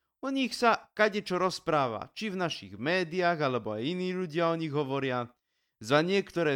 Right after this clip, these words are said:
z nich si môžeme sami, za niektoré z nich môže... No, domyslíte si kto. Radšej sa k tomu, ako hovorím, vyjadrovať nebudem. Budem rozprávať o tom,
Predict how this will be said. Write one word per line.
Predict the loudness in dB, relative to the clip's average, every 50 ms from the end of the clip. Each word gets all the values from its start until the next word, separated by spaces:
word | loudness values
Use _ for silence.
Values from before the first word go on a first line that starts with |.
| -2
z | -4 -6 -6
nich | -6 -6
si | -8 -8 -6
môžeme | -6 -4 -6 -6 -6 -8 -8 -8 -8 -10 -10
sami, | -6 -4 -4 -2 -2 -4 -4 -6 -10 _
za | -14 -8 -6 -4 -4 -4
niektoré | -4 -4 -4 -4 -6 -8 -10 -8 -8 -6 -6 -6 -6 -8 -8
z | -8 -8 -6 -6 -6
nich | -6
môže... | -6 -6 -6 -6 -6 -6 -4 -4 -6 -6 -4 -2 -2 -2 -2 -4 -6 _ _ _ _ _ _ _ _ _ _ _ _
No, | -2 0 2 2 0 -2 -8 _ _ _ _ _ _ _ _ _ _ _ _ _ _ _ _ _ _ _ _
domyslíte | 0 2 2 2 0 0 -4 -6 -6 -6
si | -8 -8 -8
kto. | -4 -4 -2 -2 -4 -8 _ _ _ _ _ _ _ 2
Radšej | 4 4 4 4 0 -2 -4
sa | -4
k | -4 -4
tomu, | -4 -4 -4 -4 -4
ako | -6 -6 -8 -8 -8 -8 -6 -6
hovorím, | -6 -4 -4 -4 -4 -4 -6 -8 -10
vyjadrovať | -10 -4 0 0 0 0 0 -2 -4 -4 -4 -6 -6
nebudem. | -6 -6 -6 -8 -10 -12 -12 -12 -16 -18 _ _ _ -20 -20 _ _ _ _ _ _ _ -14
Budem | -10 -6 -4 -2 0 2
rozprávať | 0 0 0 2 4 4 6 6 4 2 0 -2 -8 _
o | -2 -2 -2 0
tom, | 0 2 2 2 0 -2 -6 -12 -14